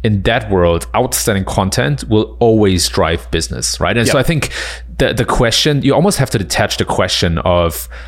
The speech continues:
Speaker 1: whether Google will use G P T three to create answers themselves, right? Or if, if G P T three will make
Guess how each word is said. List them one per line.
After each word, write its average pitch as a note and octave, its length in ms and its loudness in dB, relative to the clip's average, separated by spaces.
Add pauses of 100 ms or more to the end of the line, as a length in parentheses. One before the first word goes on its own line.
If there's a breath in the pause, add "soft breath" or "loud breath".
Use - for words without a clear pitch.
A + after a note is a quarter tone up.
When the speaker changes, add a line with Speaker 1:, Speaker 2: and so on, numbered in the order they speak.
(300 loud breath)
Speaker 1:
whether G#2 260 2
Google F#2+ 320 2
will F2+ 220 2
use F2+ 200 2
G G#2 120 0
P - 100 -6
T F#2 120 -2
three G#2 580 0 (260 loud breath)
to G2+ 160 2
create F2+ 480 0 (300)
answers G2 320 0
themselves, B2+ 680 2
right? F#2+ 180 2
Or F2+ 180 2
if, - 160 -2
if - 140 -6
G G#2 120 -2
P - 80 -6
T G2 100 0
three G2+ 160 -2
will F2+ 140 2
make E2+ 400 0